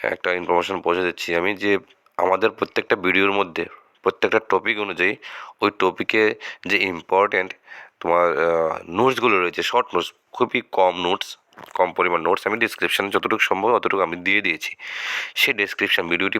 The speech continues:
পজ করে তোমরা যদি ডেসক্রিপশনটি পড়ে নাও, তাহলে অনেকগুলো প্রশ্নের উত্তর তোমরা করে নিতে পারবে। এর আগেও আমরা যে প্রশ্নগুলো দিয়েছি সেই প্রশ্নগুলোর জন্য সেম থাকবে। তো আশা রাখবো যে তোমরা প্রথমে ডেসক্রিপশনে গিয়ে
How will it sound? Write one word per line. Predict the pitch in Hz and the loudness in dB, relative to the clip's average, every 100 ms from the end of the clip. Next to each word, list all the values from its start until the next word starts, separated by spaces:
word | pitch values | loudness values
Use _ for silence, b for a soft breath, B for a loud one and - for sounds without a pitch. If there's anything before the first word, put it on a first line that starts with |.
| - | 2
পজ | 90 101 | 2 2
করে | - 90 95 | 0 0 2
তোমরা | 95 90 | 2 0
যদি | 92 104 | 0 -2
ডেসক্রিপশনটি | 95 - - 117 110 104 | -2 -4 -4 -4 -2 -4
পড়ে | - 98 | 0 2
নাও, | 98 90 | 2 0
তাহলে | - 98 | 0 2
অনেকগুলো | 98 90 98 110 104 | 4 4 2 -2 -2
প্রশ্নের | 98 - 101 | -2 0 0
উত্তর | - 113 | 0 -2
তোমরা | 98 104 | 0 0
করে | 104 90 | 2 0
নিতে | 76 | -2
পারবে। | 71 - - B B B B B B _ | -8 -8 -14 B B B B B B _
এর | 101 107 | 0 2
আগেও | 104 90 | 2 2
আমরা | 104 98 | 0 0
যে | 92 98 | -2 -2
প্রশ্নগুলো | 107 - 107 107 | -2 0 0 2
দিয়েছি | 101 104 | 0 0
সেই | 104 101 | -2 0
প্রশ্নগুলোর | 95 95 95 101 104 | 0 -2 0 2 2
জন্য | 110 135 | 0 0
সেম | 185 - - 127 107 | -2 -6 -4 -2 -2
থাকবে। | - 82 73 - B B B B | -4 -6 -10 -18 B B B B
তো | - | 0
আশা | 87 90 123 | 0 0 0
রাখবো | 117 107 123 139 - | -2 0 -2 -2 -2
যে | 95 | -2
তোমরা | 92 90 90 98 98 | 0 0 4 2 2
প্রথমে | - - 104 107 117 | 0 0 0 2 0
ডেসক্রিপশনে | 90 95 - 92 - 104 | -2 -2 -2 0 0 -2
গিয়ে | 101 101 98 104 | -2 0 2 0